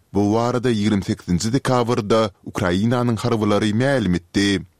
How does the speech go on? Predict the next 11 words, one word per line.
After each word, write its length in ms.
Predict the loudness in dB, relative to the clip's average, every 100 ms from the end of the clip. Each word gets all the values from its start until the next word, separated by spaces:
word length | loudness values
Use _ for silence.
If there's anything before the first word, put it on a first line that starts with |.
| -2
Кеме 400 | 0 2 0 -2
херекетини 760 | 0 0 0 -2 -2 0 0
ва 240 | 2 0 2
угруну 380 | 0 0 2 2
йитирди. 640 | 0 -2 -4 0 2 0 -4 -4
Онун 400 | 0 2 2 2
жогорку 420 | 0 -2 -4 -4
палубасында 840 | -2 0 0 0 -2 0 0 2 2
янгын 480 | 0 0 0 0 2
дөрөдү 340 | 2 2 0
деп 300 | 0 0 -2